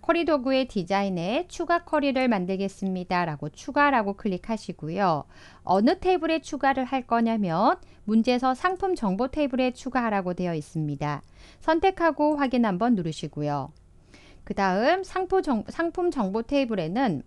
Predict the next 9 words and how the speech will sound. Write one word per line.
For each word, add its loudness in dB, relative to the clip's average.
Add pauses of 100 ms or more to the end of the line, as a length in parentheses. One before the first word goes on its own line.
(120)
음, -2
발주 0
가능과 0
납품처 -2
필드를 -2
제외하라고 0
되어 -4
있어요. -4
그래서 -4